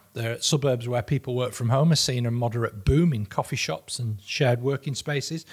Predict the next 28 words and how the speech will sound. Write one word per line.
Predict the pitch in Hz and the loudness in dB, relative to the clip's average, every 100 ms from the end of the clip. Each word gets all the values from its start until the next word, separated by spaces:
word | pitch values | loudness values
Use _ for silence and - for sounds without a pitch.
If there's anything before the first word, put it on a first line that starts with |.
| - - - | -18 -18 -8
because | 127 117 | 0 4
there | 123 | 4
are | |
more | 131 135 | 4 0
people | - 135 - | 0 -2 -2
using | 139 135 131 | -4 -2 -2
their | 131 | -2
local | 143 180 175 127 | 2 2 0 -4
amenities, | 113 110 104 - 98 - - | -4 -4 -6 -8 -10 -14 -8
popping | - - | -4 0
in | 113 110 | 0 0
for | 113 | 0
a | 104 104 - - - - - - | 0 0 -10 -20 -20 -20 -20 -12
a | - 101 | -4 0
skinny | - - 151 127 | 2 2 2 2
latte | 123 127 - 110 | 2 0 0 -2
when | 104 110 | -2 -2
they | 107 | -2
take | 139 107 | -2 -2
the | 107 | -2
dog | 117 120 | -2 -2
for | - 101 | -4 -4
a | |
walk | 101 101 98 120 | -4 -6 -2 2
in | |
between | 107 - 117 107 | 2 0 0 0
Zoom | 107 113 113 | 0 0 -2
calls. | 113 104 90 98 | -4 -6 -8 -10